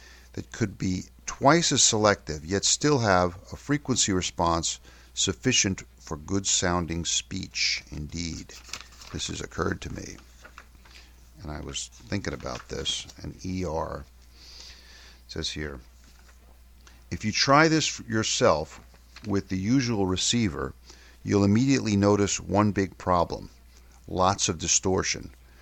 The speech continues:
which gets worse as the amount of modulation on the signal goes up.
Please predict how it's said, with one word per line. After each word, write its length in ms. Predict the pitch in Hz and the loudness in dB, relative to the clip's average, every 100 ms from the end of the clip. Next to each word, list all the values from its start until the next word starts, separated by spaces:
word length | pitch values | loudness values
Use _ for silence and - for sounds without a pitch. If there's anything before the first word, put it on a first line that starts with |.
| - - - | -20 -8 -2
which 240 | 98 - | 0 2
gets 320 | 123 139 - | 2 2 0
worse 420 | 113 131 98 - | 4 8 8 4
as 120 | 90 82 | -4 -2
the 140 | 90 | -2
amount 360 | 90 104 113 101 | 2 4 4 2
of 80 | |
modulation 760 | 90 95 107 98 92 107 - 90 | 2 4 4 2 2 2 0 -2
on 280 | - 101 107 | 0 2 2
the 60 | |
signal 360 | 95 - 82 80 | 0 -2 -2 -4
goes 340 | 80 85 85 | -2 -4 2
up. 260 | 101 95 | 2 2